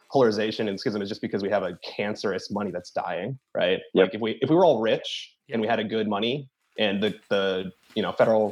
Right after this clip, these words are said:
Speaker 1: government couldn't just shoot the money hose wherever they felt like it, we wouldn't have this type of violence. You know, you'd have people in smaller cities, like,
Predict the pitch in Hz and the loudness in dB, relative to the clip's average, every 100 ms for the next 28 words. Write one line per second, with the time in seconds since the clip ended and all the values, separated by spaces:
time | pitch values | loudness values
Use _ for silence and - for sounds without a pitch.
0 | - 107 113 113 - - 113 110 104 104 | 0 0 2 0 -4 -4 -2 -2 0 -2
1 | - - _ _ - - 131 - 107 104 | -4 -16 _ _ -10 -2 0 2 2 2
2 | 107 113 117 117 101 101 98 98 - 95 | 0 2 0 2 0 0 0 0 0 2
3 | - 113 117 160 - _ _ _ - 151 | 2 2 2 0 -2 _ _ _ -2 4
4 | 170 190 - 160 156 104 98 - - 117 | 4 4 2 0 2 0 -2 -12 -2 0
5 | 101 95 90 85 101 113 117 123 135 139 | 0 -2 -2 -2 -4 0 0 4 2 4
6 | 156 156 143 117 113 - 131 131 117 - | 4 6 6 4 -2 -2 4 4 4 2
7 | 107 113 117 104 95 98 | 0 2 2 2 0 -2